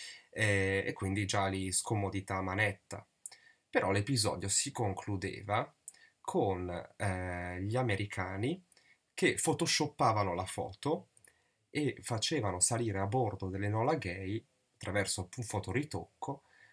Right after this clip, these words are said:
eh, una gallina e una mucca. In quel modo i giapponesi potevano sfogare la loro rabbia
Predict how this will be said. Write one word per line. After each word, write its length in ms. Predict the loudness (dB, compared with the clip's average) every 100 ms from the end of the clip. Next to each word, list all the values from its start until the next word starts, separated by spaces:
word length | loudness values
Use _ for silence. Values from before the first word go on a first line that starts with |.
| _
eh, 280 | -2 -2 -2 0
una 320 | 0 0 0
gallina 760 | 0 2 0 -2 -2 -2 -4 -8 _
e 340 | -2 0 0 -2
una 240 | -2 -2
mucca. 560 | -2 -6 -12 -8 -6 -8 _ -18 _ _ -6
In 140 | -4
quel 220 | 0 2
modo 520 | 4 2 0 0 -2 -2
i 240 | -6 -4
giapponesi 680 | -4 -4 -2 -4 -4 -4 -2
potevano 440 | -2 -2 -2 -2
sfogare 540 | 0 0 0 0 0 0
la 100 | -2
loro 260 | 0 0
rabbia 600 | 0 -2 -6 -10 -4 -4